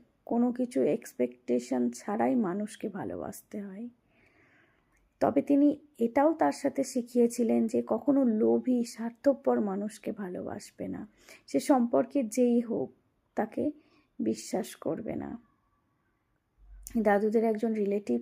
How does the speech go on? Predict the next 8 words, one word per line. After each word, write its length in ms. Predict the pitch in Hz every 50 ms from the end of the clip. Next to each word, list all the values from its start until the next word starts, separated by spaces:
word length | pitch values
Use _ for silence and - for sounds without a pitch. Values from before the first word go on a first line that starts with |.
| - -
ছিলেন, 540 | - - - 233 185 175 180 185 214 254 262 - _ _ - - - - - - - - _ _ 233
দাদু 260 | 247 240 240 254 254
দিদা 200 | 233 233 262 262
নিঃসন্তান 720 | 240 233 233 233 - - - 262 254 247 240 262 254 254 254
বলে 220 | 269 262 240 240
তিনি 480 | 240 247 262 247 240 220 220 - 302 294 302 - _ _ _ _ _ _ _ _ _ _ _ _ _ _ _ _ 240
বারবার 500 | 233 277 226 247 247 240 262 247 233 208
আসতেন, 640 | - - - - - - - - - - - 214